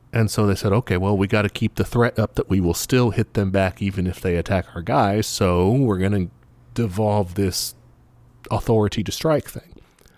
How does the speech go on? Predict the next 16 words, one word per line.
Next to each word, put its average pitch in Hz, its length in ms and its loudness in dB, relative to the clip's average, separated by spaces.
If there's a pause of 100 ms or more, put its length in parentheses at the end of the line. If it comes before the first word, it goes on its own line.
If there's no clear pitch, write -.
(640)
And, 120 320 2
and 135 160 4
yeah, 214 120 4
that's, 113 260 0
that's - 320 -2 (200)
the 120 160 2
accepted 117 680 -2 (480)
doctrine 113 500 0
there. 110 380 2 (560)
This 123 180 0
is 107 140 -2 (160)
pretty 127 220 2
funny, 123 400 4
actually. 90 600 0 (1120)
Movies 92 400 0
released. 98 560 0